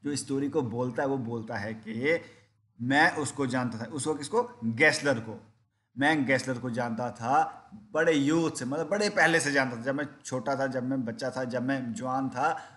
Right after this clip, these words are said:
तब मैं जा-, तब से मैं जानता था। क्योंकि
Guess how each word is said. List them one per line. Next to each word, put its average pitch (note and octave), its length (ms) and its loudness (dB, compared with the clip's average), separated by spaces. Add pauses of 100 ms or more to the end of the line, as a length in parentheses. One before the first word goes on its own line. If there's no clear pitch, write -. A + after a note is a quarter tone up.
(180)
तब F#3 120 6
मैं E3+ 180 4
जा-, C3+ 200 0
तब D3 100 2
से C#3+ 140 0
मैं C#3 140 2
जानता A2+ 340 -4
था। - 220 -20 (460)
क्योंकि F#3 600 0